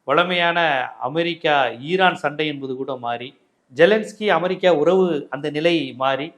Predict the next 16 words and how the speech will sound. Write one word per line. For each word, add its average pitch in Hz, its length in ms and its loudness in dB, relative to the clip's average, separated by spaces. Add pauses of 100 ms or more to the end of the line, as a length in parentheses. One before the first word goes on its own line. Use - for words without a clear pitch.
(400)
பல்வேறு 208 560 4
தளங்கள்ல 190 440 0
அரசியல் 180 680 2
களம் 151 240 -4
வந்து 151 180 -10
பயணித்து 147 360 -8
கொண்டிருக்கிறது. 113 720 -12 (540)
போர் 220 300 6
என்பதே 180 440 -2
வெறும் 180 200 -4
வர்த்தகம் 175 540 0 (140)
அப்படிங்கிற 151 340 -8
அடிப்படையில 151 580 -4
இது 151 100 -4
நடந்துகிட்டு 135 380 -16
இருக்கு. 127 380 -14